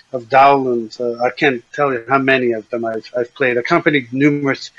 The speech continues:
sopranos and tenors and different singers playing lute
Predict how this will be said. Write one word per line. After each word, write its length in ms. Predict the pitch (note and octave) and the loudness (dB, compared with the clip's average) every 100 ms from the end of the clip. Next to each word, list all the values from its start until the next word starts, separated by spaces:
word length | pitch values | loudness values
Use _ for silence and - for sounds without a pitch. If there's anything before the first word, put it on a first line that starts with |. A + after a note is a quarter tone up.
| - - _ _ | -20 -20 _ _
sopranos 840 | - C3+ C#3+ C#3 C#3 C3+ C3 B2+ B2+ | -12 -2 2 4 4 4 2 -2 -4
and 260 | A#2 A2+ - C3+ B2 | -6 -8 -14 -20 -10
tenors 440 | - D#3+ C#3+ C#3 B2+ | -2 2 4 2 2
and 80 | C3 | -2
different 260 | D#3 C3+ | -2 -2
singers 400 | - D3 C3 B2 - - | 0 2 2 -2 -8 -8
playing 260 | C3+ C3 C3 _ _ | -2 -2 -4 _ _
lute 240 | F#3+ A#3 | -2 -2